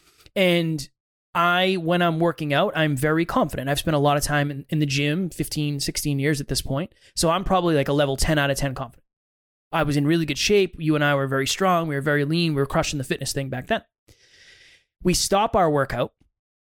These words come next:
and then we start talking about the event. We start talking about business. We start talking about money, numbers. And I remember I got super insecure to the point where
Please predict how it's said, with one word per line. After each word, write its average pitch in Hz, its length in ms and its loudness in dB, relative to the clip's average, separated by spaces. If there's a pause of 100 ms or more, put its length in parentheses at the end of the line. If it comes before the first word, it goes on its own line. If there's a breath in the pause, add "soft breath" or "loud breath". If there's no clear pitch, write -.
(180)
and 156 80 -2
then 165 100 0
we 160 80 0
start 165 260 0
talking 156 280 0
about 143 240 0
the 147 100 0
event. 139 540 -2
We 151 100 2
start 147 260 0
talking 147 280 0
about 131 200 -2
business. 175 480 0
We 147 60 -4
start 143 220 0
talking 139 240 0
about 135 160 0
money, 175 440 2
numbers. 165 520 0
And 151 180 -2
I 156 60 2
remember 170 520 0
I 147 120 2
got 143 160 -4
super - 340 2
insecure 160 560 0
to 147 120 -6
the 143 80 -6
point 156 260 -2
where 143 420 0